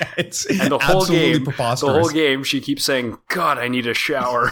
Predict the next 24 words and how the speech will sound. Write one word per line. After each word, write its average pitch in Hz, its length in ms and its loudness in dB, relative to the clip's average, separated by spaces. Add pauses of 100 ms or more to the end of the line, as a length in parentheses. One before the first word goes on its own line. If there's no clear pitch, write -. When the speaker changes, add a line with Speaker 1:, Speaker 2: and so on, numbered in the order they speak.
Speaker 2:
<laughs> - 80 -6
The 175 400 2
whole, 139 160 2
the 190 160 2
Speaker 1:
Yeah. 143 120 6
Speaker 2:
entire 151 500 -2
game. 127 380 -10
Speaker 1:
That's 180 260 2
one 220 180 0
of 202 100 -4
those 185 300 0
unfortunate 147 720 -2
things 123 300 0
about 123 240 -2
the 131 60 0
game, 110 420 -2
which 117 240 -4
is, 110 380 -2 (100)
like, 107 200 -8
after 127 360 -4
a - 20 -4
battle, 101 380 -2
there's 101 360 -4
stock 107 380 -4